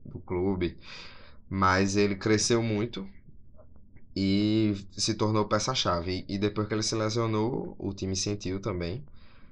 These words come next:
E o grande, mas o grande problema dessa equipe é quando ela joga sem Messi. Quando ela joga sem Messi, não,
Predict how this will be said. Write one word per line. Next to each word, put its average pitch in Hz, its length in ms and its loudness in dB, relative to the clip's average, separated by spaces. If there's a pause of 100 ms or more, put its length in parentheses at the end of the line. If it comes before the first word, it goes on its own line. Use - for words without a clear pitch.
(120)
E 107 120 2
o 120 80 4
grande, 131 280 0
mas 117 240 2
o 120 60 4
grande 123 240 2
problema 123 400 2
dessa 117 300 2
equipe 113 720 -2
é 104 120 2
quando 113 380 0
ela 117 180 4
joga 110 280 2
sem 127 200 -4
Messi. 87 460 -6 (140)
Quando 82 320 -4
ela 92 180 2
joga 95 240 -2
sem 104 180 -2
Messi, 104 460 -2 (260)
não, 95 720 -2